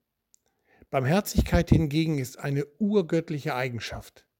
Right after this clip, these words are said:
Liebe Hörer und Hörerinnen, wer so betet wie David vor langer Zeit, ist in Not. Er wendet sich mit seinem starken Glauben an Gott, an den, der helfen, heilen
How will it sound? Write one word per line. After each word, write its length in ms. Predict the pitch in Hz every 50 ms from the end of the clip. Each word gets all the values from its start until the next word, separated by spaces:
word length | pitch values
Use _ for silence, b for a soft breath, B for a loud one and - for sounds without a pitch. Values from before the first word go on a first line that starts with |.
| _ _ _ _ _ _ _ _ _ _ _ _ _ _ _ _ _ _ _ _ _ _ _ _ _ _ _ _ _ _ _ B B B B B B B B B B
Liebe 420 | - 143 131 131 131 127 120 113
Hörer 300 | 110 156 180 185 180 160
und 140 | 151 139 -
Hörerinnen, 460 | 175 196 196 175 160 175 170 170 151 B B B B B B B
wer 160 | _ 165 156 156
so 240 | 139 143 196 240
betet 500 | 247 247 - 208 208 175 - 135 117 117 -
wie 100 | 143 123
David 440 | - 156 160 185 - - 196 170 -
vor 200 | - - 147 143
langer 320 | 147 156 165 165 160 160
Zeit, 440 | - - 143 135 135 147 147 - - - - - - _ _ _ _ _ _ _
ist 260 | - 147 - - - 147
in 160 | 143 139 139
Not. 400 | 143 131 107 101 - - - - - _ _ _ _ _ _ _ _ _ _ _ _ _ B B B B B B B B
Er 140 | - 151 139
wendet 260 | 160 185 208 196 165
sich 260 | - - 175 156 -
mit 160 | 175 156 143 -
seinem 280 | - 156 156 151 143
starken 500 | 117 - - 185 170 180 185 - 156 127
Glauben 420 | 135 143 139 151 180 180 180 170 143
an 160 | 139 139 139
Gott, 280 | 131 151 170 170 - - - b b b b b b b b b b
an 220 | b - 151 139 131
den, 400 | 139 147 160 175 185 185 170 165 - b b b b b b b _
der 100 | - 139
helfen, 640 | 120 117 139 156 165 165 - 175 165 160 156 151 139 - - -
heilen 500 | 156 147 147 147 147 147 147 143 139 -